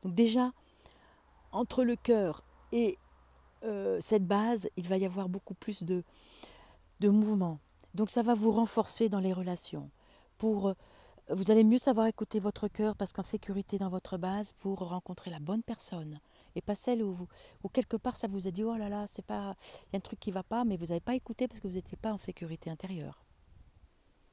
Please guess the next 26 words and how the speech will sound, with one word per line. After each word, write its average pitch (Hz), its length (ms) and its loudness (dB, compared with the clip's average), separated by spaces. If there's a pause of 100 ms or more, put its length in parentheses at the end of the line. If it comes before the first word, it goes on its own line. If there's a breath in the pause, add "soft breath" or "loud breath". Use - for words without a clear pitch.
(720 loud breath)
Ça - 220 4
va 262 100 8
vous 240 200 4
donner 220 280 6
de 208 120 6
l'assise, 214 800 4 (340 soft breath)
de 180 100 4
la 180 100 4
sécurité, 269 720 2
de 247 80 0
la 180 140 -2
verticalité 190 1120 -2 (320 soft breath)
dans 196 160 2
vos 190 280 0
entreprises 208 720 0 (520)
personnelles, 202 600 2 (1400 loud breath)
dans 135 80 -4
votre - 280 -2
job. 160 400 0 (920 soft breath)
Euh, 135 640 0 (320 soft breath)
ça - 180 2
va 220 140 8
vous 202 140 2
donner 226 520 6 (220 soft breath)
de 170 180 4
la 185 600 2